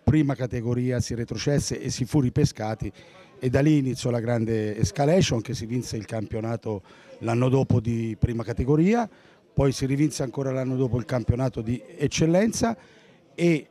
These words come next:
l'anno dopo ancora, si, eh, cioè di, su, di promozione, si salì in eccellenza e in eccellenza praticamente vincemmo quell'anno lì, novantaquattro novantacinque,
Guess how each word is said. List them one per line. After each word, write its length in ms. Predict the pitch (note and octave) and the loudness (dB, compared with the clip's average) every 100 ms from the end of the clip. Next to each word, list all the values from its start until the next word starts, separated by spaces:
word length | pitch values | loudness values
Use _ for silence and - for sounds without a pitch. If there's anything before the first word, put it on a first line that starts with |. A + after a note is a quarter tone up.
| _ | _
l'anno 320 | A2+ C#3 D3+ | -6 0 4
dopo 200 | D#3+ D#3+ | 4 4
ancora, 420 | F#3 F3 A3 A3 F3+ | 2 4 4 4 2
si, 160 | - - | -4 -12
eh, 560 | C3+ B2+ B2 B2 A#2+ | -10 -8 -6 -6 -6
cioè 160 | G#2+ C#3 | -2 -2
di, 180 | B2+ A2+ | -2 -6
su, 180 | B2+ C#3+ | -4 0
di 300 | B2+ C3 B2 | 2 4 4
promozione, 600 | C3+ C#3+ - D#3+ F#3+ D#3+ - | 4 4 4 4 6 2 -4
si 120 | - | -2
salì 260 | A2 D3 E3 | 2 6 6
in 100 | E3+ | 6
eccellenza 680 | D#3+ G3+ G3 G#3 A3 G3 F3 | 4 2 4 4 4 2 4
e 120 | C#3 | 2
in 100 | C#3 | 0
eccellenza 840 | C3 F3 E3 D3 E3+ - D3 A#2+ | 0 0 2 2 2 2 2 2
praticamente 580 | A#2+ A2+ B2 C#3 C#3+ B2 | 0 -2 2 2 2 -2
vincemmo 500 | A#2+ A#2 C#3 B2+ A#2 | -4 -2 0 0 0
quell'anno 300 | A#2 A#2+ C3+ | 0 2 4
lì, 140 | D3 | 4
novantaquattro 600 | C3+ A#2+ A#2 B2 C#3+ B2 | 2 0 -2 0 0 0
novantacinque, 600 | C3 C#3 E3+ D3 C3+ A2 | -2 0 2 2 2 -2